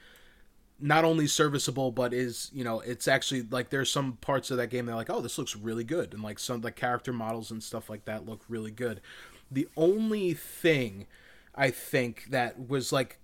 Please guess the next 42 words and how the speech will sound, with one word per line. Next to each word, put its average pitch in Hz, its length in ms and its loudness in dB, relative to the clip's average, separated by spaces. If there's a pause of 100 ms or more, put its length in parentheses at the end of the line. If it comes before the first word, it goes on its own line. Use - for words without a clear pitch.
when 143 220 0
I 139 80 4
was 131 180 0
looking 143 260 0
at 127 80 -2
stuff, - 240 0
'cause 131 140 -2
after 147 240 2
I 139 80 4
had 127 160 0
finished 135 320 -4
the 123 60 -10
game, 117 200 -2
I 113 60 -4
kinda 117 300 -6
was 110 180 -6
looking 120 220 -8
at, 110 120 -8 (220)
um, 107 360 -6 (180)
cutscenes, 117 520 -6
like, 101 180 -8
side 113 360 -4
by 110 120 -4
side. 113 440 -2 (580)
And 120 260 -4
it's 123 120 -6
like, 135 260 0
there's 143 220 2
some 160 640 2
in 147 180 0
the, 143 240 -2
in 143 160 -2
the 131 220 2
original 151 400 2
version 135 320 0
of 127 100 -4
the 120 80 -4
game, 113 300 -4
like, 113 160 -8
some 156 280 -2
of 147 120 -2
the, 127 400 0